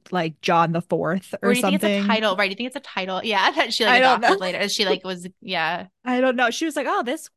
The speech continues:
Speaker 1: this works." <laughs> I don't know. The stare of the Morgan, who's <laughs>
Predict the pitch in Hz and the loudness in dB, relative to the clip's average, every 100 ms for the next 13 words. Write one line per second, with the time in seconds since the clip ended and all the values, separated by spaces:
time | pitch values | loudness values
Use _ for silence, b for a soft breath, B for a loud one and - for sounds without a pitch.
0 | - 294 - 160 147 240 - - - 285 | -10 -8 -8 -6 -4 -4 -4 -8 -4 -6
1 | 381 _ _ _ - - _ _ _ _ | -6 _ _ _ -6 -6 _ _ _ _
2 | _ - 254 254 233 247 - 208 - _ | _ -2 0 0 -2 -6 -4 -10 -10 _
3 | _ _ _ _ _ _ _ _ _ - | _ _ _ _ _ _ _ _ _ -18
4 | B B 214 - 220 185 175 175 175 175 | B B -6 -2 0 0 -2 -6 -6 -6
5 | 170 170 196 254 254 240 - - - - | -8 -8 -8 -4 0 0 0 -6 -8 -20
6 | - | -16